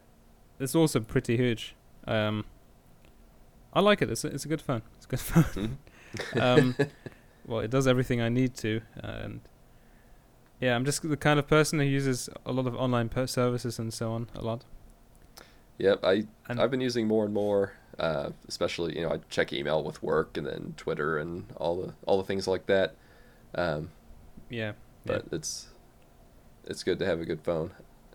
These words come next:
Speaker 1: Yeah.
Speaker 2: Have you s-, have you seen any of the specs for, uh, the three,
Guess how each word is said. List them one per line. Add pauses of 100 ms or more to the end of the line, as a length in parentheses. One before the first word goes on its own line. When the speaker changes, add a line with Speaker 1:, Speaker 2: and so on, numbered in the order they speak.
(320)
Speaker 1:
Yeah. (160)
Speaker 2:
Have
you
s-, (220)
have
you
seen
any
of
the
specs
for,
uh, (460)
the
three,